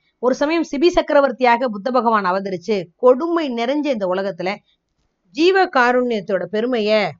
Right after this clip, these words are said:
உணர்த்தினாரு. ஒரு சின்ன புறாவோட உயிரை காப்பாத்துறதுக்காக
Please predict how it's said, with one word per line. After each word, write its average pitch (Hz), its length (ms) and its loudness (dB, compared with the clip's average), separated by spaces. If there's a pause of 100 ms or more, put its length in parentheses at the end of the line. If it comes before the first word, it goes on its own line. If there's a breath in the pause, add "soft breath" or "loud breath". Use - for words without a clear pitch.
உணர்த்தினாரு. 196 460 -8 (120)
ஒரு 190 220 -8
சின்ன 349 640 0
புறாவோட 285 480 4
உயிரை 226 520 -2
காப்பாத்துறதுக்காக 202 840 -2